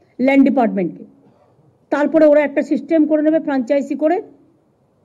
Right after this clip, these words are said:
আমরা বড় বড় এক একটা বাজার করবো, বিগ বাজার, যে নামে করবে করবে।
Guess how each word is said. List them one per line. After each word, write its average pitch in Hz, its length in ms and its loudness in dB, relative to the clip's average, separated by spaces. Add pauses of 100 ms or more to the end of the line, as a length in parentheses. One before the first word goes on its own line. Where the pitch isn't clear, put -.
(440)
আমরা 285 240 0
বড় 269 260 2
বড় 311 220 2
এক 294 80 -6
একটা 294 240 -6
বাজার 269 360 -6
করবো, 302 220 -4
বিগ 262 200 -8
বাজার, 311 300 -4 (1120)
যে 330 200 0
নামে 311 240 0
করবে 262 280 -4
করবে। 269 360 -6